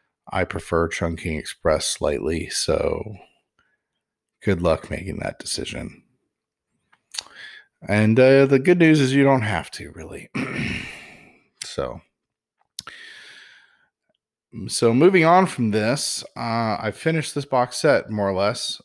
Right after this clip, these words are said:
at least the movies and the films. I haven't gone through all the special features yet, but I've touched on a little bit. I'm undecided if I'm gonna rewatch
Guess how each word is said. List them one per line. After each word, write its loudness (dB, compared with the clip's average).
at -6
least -6
the -6
movies -4
and -10
the -8
films. -2
I -8
haven't -4
gone -4
through -4
all -2
the -6
special -8
features -6
yet, -4
but -6
I've -8
touched -4
on -2
a -6
little -4
bit. 0
I'm 4
undecided 4
if -6
I'm -2
gonna 2
rewatch 0